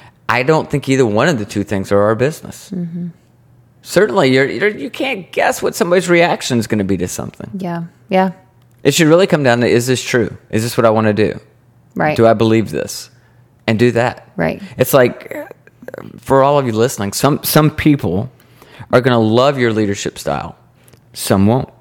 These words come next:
Speaker 1: right? Some people are gonna love the content you create. Some won't. Some people are gonna love your new idea, but most won't. And it has nothing to do with your idea.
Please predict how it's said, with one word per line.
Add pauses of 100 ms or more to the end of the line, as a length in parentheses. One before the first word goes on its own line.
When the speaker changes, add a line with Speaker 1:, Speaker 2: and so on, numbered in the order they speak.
(580)
Speaker 1:
right?
Some
people
are
gonna
love
the
content
you
create. (280)
Some
won't. (340)
Some
people
are (840)
gonna
love (180)
your
new
idea, (600)
but
most (280)
won't. (300)
And
it
has
nothing
to
do
with
your
idea.